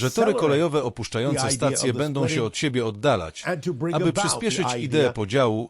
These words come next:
Speaker 2: i doprowadzić do
Speaker 1: of
Speaker 2: idei
Speaker 1: the
Speaker 2: ewolucji
Speaker 1: evolution of
Speaker 2: ludzkości w
Speaker 1: humanity in a
Speaker 2: określony
Speaker 1: particular
Speaker 2: sposób.
Speaker 1: way. So that
Speaker 2: By
Speaker 1: contact
Speaker 2: kontakt
Speaker 1: could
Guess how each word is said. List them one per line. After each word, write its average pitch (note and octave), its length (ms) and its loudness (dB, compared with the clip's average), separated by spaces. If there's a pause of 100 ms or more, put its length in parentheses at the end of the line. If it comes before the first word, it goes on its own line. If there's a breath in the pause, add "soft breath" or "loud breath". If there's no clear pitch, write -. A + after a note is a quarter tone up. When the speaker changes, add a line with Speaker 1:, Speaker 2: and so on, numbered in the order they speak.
Speaker 2:
i F3 100 -8
doprowadzić E3+ 680 0
do B2+ 80 2
Speaker 1:
of A#2+ 60 0
Speaker 2:
idei D3+ 360 0
Speaker 1:
the - 80 -2
Speaker 2:
ewolucji E3+ 440 0
Speaker 1:
evolution - 20 -2
of D#3+ 60 0
Speaker 2:
ludzkości C#3+ 340 -2
w D3 40 0
Speaker 1:
humanity C#3+ 260 -2
in - 20 0
a - 20 0
Speaker 2:
określony C#3 380 -2
Speaker 1:
particular C3 320 -4
Speaker 2:
sposób. D3 200 -2
Speaker 1:
way. B2+ 280 -6 (1800)
So D3 260 -4
that C#3+ 200 -4
Speaker 2:
By A#2 120 0
Speaker 1:
contact E3+ 120 0 (160)
Speaker 2:
kontakt D3+ 300 2
Speaker 1:
could C#3 100 -2